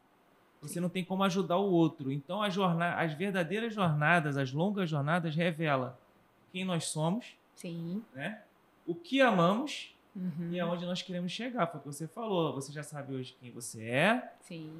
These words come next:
Speaker 1: você ama o que você faz e você sabe onde você quer chegar.
Speaker 2: Exatamente.
Speaker 1: Aí a pessoa acha que viver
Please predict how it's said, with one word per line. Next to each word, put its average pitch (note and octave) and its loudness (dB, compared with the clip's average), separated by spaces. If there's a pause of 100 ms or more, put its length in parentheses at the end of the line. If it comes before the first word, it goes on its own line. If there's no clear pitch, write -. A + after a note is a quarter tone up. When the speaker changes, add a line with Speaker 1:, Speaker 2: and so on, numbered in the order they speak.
Speaker 1:
você E3+ -2
ama F#3+ 2
o F#3 -4
que - -8
você D#3 -2
faz E3 -2 (200)
e D#3+ -18
você F3 -10
sabe F#3+ -8
onde G3 -8
você F#3 -12
quer F#3+ -12
chegar. F#3 -8 (100)
Speaker 2:
Exatamente. E3 -4
Speaker 1:
Aí F#3+ 2
a A3+ 2
pessoa F#3 0 (640)
acha D#3+ -4
que D#3+ -8
viver D3+ 2